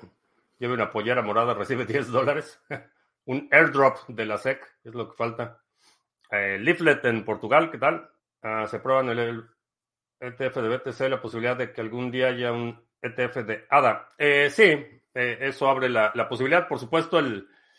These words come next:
el, el proceso de, eh, de aprobación puede llevar muchos años, porque digo, el, el, el E T F de Bitcoin en spot lleva, no sé, seis, eh, me parece que el primero,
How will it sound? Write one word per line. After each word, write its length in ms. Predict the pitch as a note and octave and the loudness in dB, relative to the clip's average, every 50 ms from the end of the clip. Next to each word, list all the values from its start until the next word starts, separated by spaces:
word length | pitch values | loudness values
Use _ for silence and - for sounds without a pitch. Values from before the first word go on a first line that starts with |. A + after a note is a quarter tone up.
| _ _ _ _ _ _ _ _ | _ _ _ _ _ _ _ _
el, 580 | - A#2+ A#2 A#2 A2+ A2+ A2+ A2 A2 A2+ A2 - | -2 -2 -2 -2 -2 -4 -4 -6 -6 -8 -10 -8
el 300 | - A2+ A2+ A2+ G#2 G#2 _ _ - | -6 -6 -6 -6 -10 -12 _ _ -6
proceso 800 | C3 B2 B2 A#2 - - D#3+ E3 E3 E3 - D#3+ D3+ C3+ B2+ A2 | -2 -2 -2 -2 0 2 4 4 4 2 0 0 0 0 0 0
de, 800 | A#2 A2+ A2 A2 G#2+ G#2+ G#2 G#2 G#2 G2+ G2+ G2+ G#2 - _ _ _ _ _ _ _ _ _ | 0 2 2 4 2 2 2 0 -2 -2 -4 -4 -8 -10 _ _ _ _ _ _ _ _ _
eh, 640 | - - - A2 G#2 G2+ G2 G2+ G2 G2 G2 - - A2+ | -20 -20 -20 -18 -20 -20 -18 -18 -20 -20 -20 -20 -12 -2
de 120 | A2+ A#2+ | 2 2
aprobación 1000 | A#2 - B2+ B2 B2 B2 A#2 - C#3+ D3 D3+ D#3 D#3 D#3 D3+ D3 C3 - - _ _ _ _ _ _ _ _ _ _ _ _ _ _ _ _ _ _ _ _ _ _ _ _ _ _ _ _ _ - C#3+ B2+ G2 | 2 4 4 4 6 4 4 6 6 6 6 6 4 0 -2 -4 -4 -6 -8 _ _ _ _ _ _ _ _ _ _ _ _ _ _ _ _ _ _ _ _ _ _ _ _ _ _ _ _ _ -16 -16 -10 -2
puede 160 | - C#3+ D3 C#3+ | 4 4 4 6
llevar 240 | C#3 B2+ C3+ C#3 | 6 8 6 6
muchos 320 | C3 C#3+ D3 C#3+ - C#3 - | 6 4 -2 -2 -2 2 4
años, 300 | F#3 F#3+ F#3 D#3 - - | 4 4 4 2 0 -2
porque 300 | - C3+ B2 - D3 C#3+ | -2 -4 0 2 4 4
digo, 180 | F3+ G#3+ A3+ | 6 6 6
el, 120 | F#3+ C#3+ B2+ - | 4 2 2 -2
el, 360 | A#2+ A#2 A2+ A2 A2 A2 - | -2 -2 -2 -2 -4 -4 -2
el 220 | - A#2 A#2 B2 | -2 -2 0 2
E 80 | D3+ F3 | 2 2
T 140 | - G3+ F#3+ | 4 2 2
F 180 | F#3+ G3 F#3 | 2 2 0
de 140 | D3+ C#3+ B2+ | 2 2 0
Bitcoin 400 | C3 E3+ F3 - - F3 D3 C#3 | 0 -2 -6 -4 -2 -2 -2 0
en 100 | C3 B2 | -2 -2
spot 400 | A2+ - - - F3+ G3 F#3+ - | -4 -4 -2 0 0 0 0 0
lleva, 760 | C#3 D3 D3 D3+ D3 D3 C#3 C3+ C3 B2+ A#2+ A#2 A#2 - - _ _ _ _ | -2 0 2 2 2 4 4 4 2 2 2 0 -2 -4 -8 _ _ _ _
no 160 | - A#2+ C#3 | -10 -8 -8
sé, 160 | C3 - F3 D#3 | -6 -4 -4 -4
seis, 480 | - - A#2+ B2 C3 A2+ - - - | -4 -4 -6 -6 -6 -8 -12 -20 -20
eh, 300 | G#2+ G2+ F#2+ F#2+ G2 _ _ - | -20 -20 -20 -20 -20 _ _ -16
me 100 | A2+ A2 | -14 -8
parece 340 | - B2 C3+ E3 - F3+ - | -4 -2 -2 -2 -2 -6 -6
que 60 | D3+ | -6
el 140 | B2+ A2+ - | -6 -6 -6
primero, 760 | A#2 A2+ A#2+ D3 F3+ F#3+ G3+ F#3+ F#3 F3+ E3 - - _ | -8 -6 -4 -4 -2 0 0 0 0 0 -2 -4 -8 _